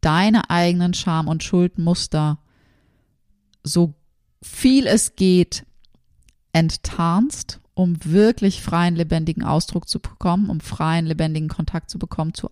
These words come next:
all deinen inneren Ressourcen. Alle Gefühle, alle inneren Anteile, all das, was vielleicht früher mal, "Oh Gott" und "Hilfe" und weiß ich nicht was war.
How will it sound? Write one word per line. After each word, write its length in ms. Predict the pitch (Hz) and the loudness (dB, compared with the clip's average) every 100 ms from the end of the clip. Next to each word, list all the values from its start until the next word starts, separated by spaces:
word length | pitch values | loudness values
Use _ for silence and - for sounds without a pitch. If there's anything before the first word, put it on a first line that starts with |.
| - | -4
all 240 | 160 175 | 0 0
deinen 320 | 165 151 151 | 0 0 0
inneren 380 | - 156 147 143 | -2 -2 -2 -2
Ressourcen. 680 | 139 - 156 156 - 196 - _ _ _ _ _ _ _ _ _ - - | -4 -4 -2 -2 -2 -4 -6 _ _ _ _ _ _ _ _ _ -20 -8
Alle 220 | - 156 156 | -2 0 0
Gefühle, 480 | 151 - 156 143 143 | -2 -2 0 0 0
alle 200 | 151 147 | 0 0
inneren 280 | 151 151 | 0 -2
Anteile, 480 | - 143 143 147 147 | -2 -2 -2 -4 -2
all 180 | - 151 | -2 -2
das, 240 | 151 151 | -2 -2
was 140 | 151 156 | -4 -4
vielleicht 320 | - 151 - | -2 -4 -4
früher 320 | - 160 156 | -4 0 0
mal, 180 | 151 147 | 0 0
"Oh 80 | 147 | 0
Gott" 220 | 151 151 | -2 -2
und 160 | 151 - | -4 -2
"Hilfe" 300 | 156 160 151 | -4 -2 -4
und 140 | 143 | -2
weiß 220 | 151 151 | -2 -2
ich 80 | 147 | -2
nicht 180 | 143 - | -4 -4
was 220 | 135 - | -6 -4
war. 240 | 139 160 | -4 -2